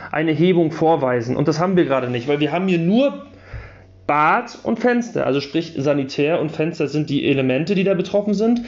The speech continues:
Das sind nur zwei. Bei der Heizung gab es keine Hebung. Es gab zwar Kosten, die angefallen sind, aber keine Hebung. Also sind per se alle Kosten, die jetzt anfallen, ähm, insgesamt sofort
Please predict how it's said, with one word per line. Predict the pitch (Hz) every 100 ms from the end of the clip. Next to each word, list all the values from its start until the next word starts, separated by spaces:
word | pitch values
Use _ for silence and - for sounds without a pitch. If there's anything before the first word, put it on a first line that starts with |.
| -
Das | - 131
sind | 160
nur | 196
zwei. | 196 240 156 123
Bei | 143
der | 139
Heizung | 156 165 190
gab | 202 233
es | 220
keine | - 139
Hebung. | 135 131 123
Es | - -
gab | 151
zwar | 147 135
Kosten, | 131 - 143 - 180
die | 143
angefallen | 151 165 165 165
sind, | 185
aber | 156 170
keine | 185 185
Hebung. | 160 127 123 - - - -
Also | 202 233
sind | 202 226
per | 220 170
se | 143 196 247 285 - - -
alle | 185 240
Kosten, | 240 220 214 190
die | 180
jetzt | 170 -
anfallen, | 139 170 185 190 196 202 202 - - - - - -
ähm, | 170 165 165 156 - -
insgesamt | 208 240 240 190 156 165 175
sofort | 139 - 156 160 175